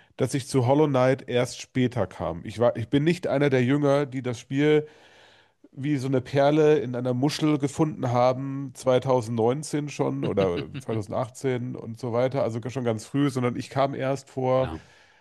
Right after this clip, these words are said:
Speaker 1: boah, ich glaube in Corona-Zeiten drauf. Das muss ich sagen, weil da ist nicht so viel rausgekommen ist und ich war, hab's, glaub ich, zweitausendeinundzwanzig, zweitausendzweiundzwanzig zuerst gespielt.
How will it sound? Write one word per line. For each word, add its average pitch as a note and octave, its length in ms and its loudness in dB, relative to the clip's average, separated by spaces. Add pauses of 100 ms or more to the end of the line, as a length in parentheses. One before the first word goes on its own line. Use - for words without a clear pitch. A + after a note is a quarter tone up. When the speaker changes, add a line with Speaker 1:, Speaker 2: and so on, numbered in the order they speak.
(380)
Speaker 1:
boah, A#2 420 -4
ich - 140 -18
glaube C3+ 240 0
in C#3+ 100 -6
Corona-Zeiten A2 920 -2
drauf. F2 460 -14 (280)
Das - 100 -14
muss A#2+ 160 -4
ich A2+ 100 -4
sagen, G2 340 -2
weil G2+ 120 0
da G2 300 2 (1120)
ist - 140 -20
nicht A#2+ 140 -4
so B2 80 -4
viel B2+ 160 -2
rausgekommen C#3 580 -2
ist C#3 160 -6
und B2+ 60 -10
ich - 140 -14
war, A#2+ 100 2
hab's, - 180 -8
glaub A#2+ 120 -4
ich, A#2 100 -8
zweitausendeinundzwanzig, A#2+ 1120 -4
zweitausendzweiundzwanzig A#2 1080 2
zuerst D#2+ 340 -2
gespielt. - 440 -10